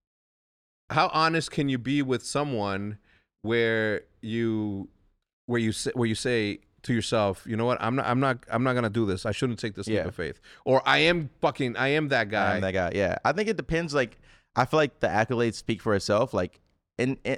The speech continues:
Speaker 2: in the time that I was playing, I was winning almost every tournament I played in. So it's like, okay,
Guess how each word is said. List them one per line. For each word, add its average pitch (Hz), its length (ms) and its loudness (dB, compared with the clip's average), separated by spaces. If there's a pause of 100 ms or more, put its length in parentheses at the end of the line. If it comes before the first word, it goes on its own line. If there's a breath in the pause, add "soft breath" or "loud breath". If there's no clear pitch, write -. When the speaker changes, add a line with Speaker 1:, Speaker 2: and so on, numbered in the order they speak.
Speaker 2:
in 165 180 0
the 160 60 2
time 143 440 2
that 110 120 6
I 104 40 6
was 107 100 2
playing, 139 280 2
I 107 80 4
was 90 160 0
winning 98 400 0 (120)
almost 101 280 0
every 98 160 0
tournament 92 280 -2
I 87 40 -4
played 87 220 -2
in. 67 180 -8 (400 soft breath)
So 131 120 -2
it's 117 80 -4
like, 92 200 4
okay, 92 360 0